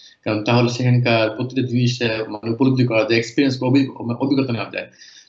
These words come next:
তো সেই ধরনের মানুষ যখন বাংলাদেশে আসে, তখন তারা প্রচুর উঠতে বসতে চলার পর সব জায়গায় একটা অসঙ্গতি দেখতে পায়।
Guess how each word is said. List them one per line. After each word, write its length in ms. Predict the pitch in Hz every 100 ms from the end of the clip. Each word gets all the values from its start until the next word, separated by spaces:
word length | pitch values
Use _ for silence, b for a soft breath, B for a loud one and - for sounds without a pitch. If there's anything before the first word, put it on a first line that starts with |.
| -
তো 60 |
সেই 220 | 139 170 170
ধরনের 220 | 185 185
মানুষ 260 | 147 156
যখন 160 | 170 175
বাংলাদেশে 360 | 123 131 127 147
আসে, 80 |
তখন 260 | 135 135 135
তারা 180 | 135 131
প্রচুর 440 | 131 147 131 131
উঠতে 240 | 139 - 147
বসতে 360 | 117 - 120
চলার 240 | 123 117 117
পর 100 | 120
সব 280 | - 120 120
জায়গায় 200 | 120 117
একটা 80 | 110
অসঙ্গতি 480 | - 110 104 - 101
দেখতে 300 | 104 - 110
পায়। 200 | 92 87